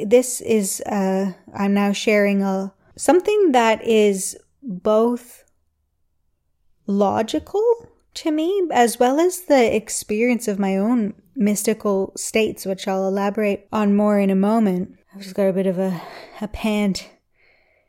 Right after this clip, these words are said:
pant starting to happen. But I'm not as out of breath <laughs> as I have been on some previous episodes, but I will push on. So, from a rational point of view, our most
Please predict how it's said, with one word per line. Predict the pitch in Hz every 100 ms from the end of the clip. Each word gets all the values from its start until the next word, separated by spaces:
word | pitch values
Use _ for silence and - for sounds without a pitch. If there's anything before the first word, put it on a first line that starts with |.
| _ _ _ _
pant | - 214 202 196
starting | - 202 196 190 185
to |
happen. | 196 190 190 190 170 _ _ _ _ _ _ _ _
But | 214 220
I'm | 214
not | 214 226 247
as | 220 214
out | 208 202
of | 185
breath | 208 196 196 -
<laughs> | - 247
as | 240
I | 254 247
have | 240 233
been | - 240 262 - - - - - - _
on | 214 220
some | 214 226
previous | 262 233 226 226 -
episodes, | 202 220 214 196 185 185 - _
but | 214 220 -
I | 214
will | 208
push | 208 214 214
on. | 202 190 - _
So, | - 262 247 233 233 _ _ _ _ _ _ _ _
from | 285
a | 294
rational | 233 214 220 233 214
point | 202 220 208
of | 208 196
view, | 196 190 -
our | 214
most | 220 220 247 254 262 262 -